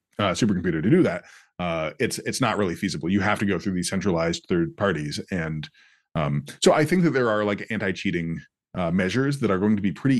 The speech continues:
easy to put in place that will get rid of most, most of the easiest cheating. And, uh,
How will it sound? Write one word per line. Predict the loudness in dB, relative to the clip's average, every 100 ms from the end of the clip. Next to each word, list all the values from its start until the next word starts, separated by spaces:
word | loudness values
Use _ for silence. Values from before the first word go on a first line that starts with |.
| 4
easy | 4
to | 2
put | 0 -2
in | -2
place | 0 0 0
that | -2 2
will | 0
get | 2 0 0
rid | 0 2
of | 2 0 -4 _ _ _ _ -4
most, | 2 4 6 4 2 -4 -14 _ -2
most | 2 4 2
of | 0
the | 0 2
easiest | 2 2 -2 -2
cheating. | -2 -2 -4 -14 -4
And, | 2 4 4 2
uh, | 0 -2 0 -2